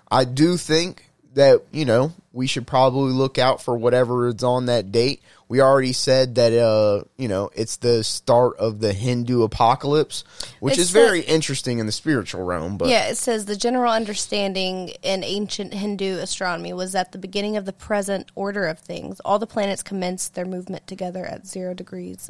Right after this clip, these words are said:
Speaker 2: of Aries, and all the planets returned to the same position in the heavens."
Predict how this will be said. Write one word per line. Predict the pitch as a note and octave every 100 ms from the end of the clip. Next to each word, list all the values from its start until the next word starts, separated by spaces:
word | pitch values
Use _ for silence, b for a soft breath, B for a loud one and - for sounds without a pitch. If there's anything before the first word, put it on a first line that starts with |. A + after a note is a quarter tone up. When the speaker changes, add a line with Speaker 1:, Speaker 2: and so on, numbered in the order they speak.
| -
Speaker 2:
of | F#3 -
Aries, | F#3 F#3 G#3+ C#4+ - b b b b _
and | - G3+
all | G3
the |
planets | F#3+ G#3+ G3+ G3
returned | F#3+ F#3+ - G3 F#3+ F#3+ F#3
to | - F#3+
the | F#3
same | - G3 G3
position | F#3+ F#3+ F#3+ G3
in | F3+
the | F3+
heavens." | F#3 G#3 G1+ G1+ -